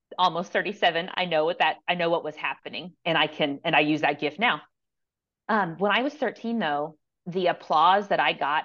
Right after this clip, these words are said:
at church was my love that I didn't feel at home. And, and so that was my motive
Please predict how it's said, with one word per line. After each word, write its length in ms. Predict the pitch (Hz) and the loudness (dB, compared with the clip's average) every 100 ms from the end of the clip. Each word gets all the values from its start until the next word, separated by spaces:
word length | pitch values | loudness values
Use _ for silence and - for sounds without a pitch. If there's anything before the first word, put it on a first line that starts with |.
| - | -4
at 140 | 151 | -10
church 500 | - 151 226 - - - - | -6 -6 -6 -8 -14 -16 -14
was 480 | 165 170 165 165 160 | -2 4 4 4 -2
my 480 | 151 147 147 151 - _ _ _ - | -4 -2 -2 -4 -10 _ _ _ -12
love 520 | 151 143 113 107 - - | -4 0 0 0 -6 -2
that 100 | 160 | 0
I 120 | 151 | 0
didn't 320 | 151 143 - | 0 -6 -6
feel 200 | 139 131 | -4 -2
at 80 | 123 | -4
home. 380 | - 123 175 247 _ _ _ _ _ _ _ - | -4 -6 -4 -8 _ _ _ _ _ _ _ 0
And, 400 | 170 156 151 147 | 2 2 0 -2
and 160 | 180 160 | -4 -6
so 680 | - 196 170 156 151 147 - | 2 8 10 12 8 4 -4
that 340 | 160 165 175 180 | 0 4 4 4
was 160 | 175 | 2
my 140 | 160 147 | 2 -2
motive 580 | 147 143 156 151 90 | 0 0 2 0 -2